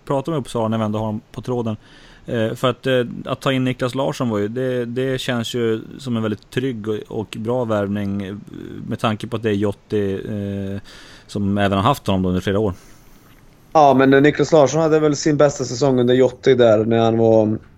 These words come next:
Speaker 2: när han startade tvåtusen nitton tjugo. Helvete vad bra han var första halvan av säsongen. Så, ja,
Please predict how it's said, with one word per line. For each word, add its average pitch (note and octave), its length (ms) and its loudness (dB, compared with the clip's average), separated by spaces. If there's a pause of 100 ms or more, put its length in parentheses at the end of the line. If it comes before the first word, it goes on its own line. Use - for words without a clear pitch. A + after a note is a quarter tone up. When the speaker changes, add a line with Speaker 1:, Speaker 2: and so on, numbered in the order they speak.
(100)
Speaker 2:
när A#2 180 0
han A#2+ 140 4
startade A#2+ 520 4
tvåtusen B2 400 0
nitton B2 260 2
tjugo. A#2 400 4
Helvete C3 360 4
vad A#2 140 2
bra A#2 160 4
han G#2+ 80 0
var G#2+ 140 0
första A2+ 280 -2
halvan G#2+ 300 2 (720)
av A#2+ 120 0
säsongen. A#2 520 2
Så, A#2 580 6 (180)
ja, F3 200 2